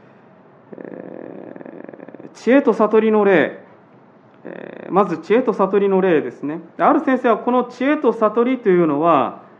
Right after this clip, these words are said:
まあ、単に近視眼的なものを見るのではなくて、その顛末をいつもその視野に入れて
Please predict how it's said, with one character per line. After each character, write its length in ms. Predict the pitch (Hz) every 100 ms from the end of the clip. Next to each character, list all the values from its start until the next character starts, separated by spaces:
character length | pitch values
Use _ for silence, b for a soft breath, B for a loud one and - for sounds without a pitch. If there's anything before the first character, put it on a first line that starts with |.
| B B B
ま 100 | 147
あ、 40 | 151 - -
単 280 | 269 277 226
に 180 | 190
近 220 | 185 254 262
視 200 | - 254
眼 240 | 262 247
的 260 | 254 254 240
な 260 | 233 220
も 200 | - 190
の 160 | 226 196
を 60 |
見 100 | 165
る 100 | 175
の 160 | 160 147
で 80 | 139
は 100 | 139
な 120 | 147
く 120 | 147
て、 440 | - 185 143 113 - - - - - -
そ 160 | 220
の 120 | 214
顛 520 | 214 277 294 254 226 226
末 80 | 170
を 100 | 214
い 80 |
つ 100 | 233
も 140 | 240 190
そ 160 | 190
の 100 | 226
視 240 | 233 - 302
野 160 | 294
に 100 | 233
入 100 | 185
れ 120 | 196 185
て 380 | 156 135 -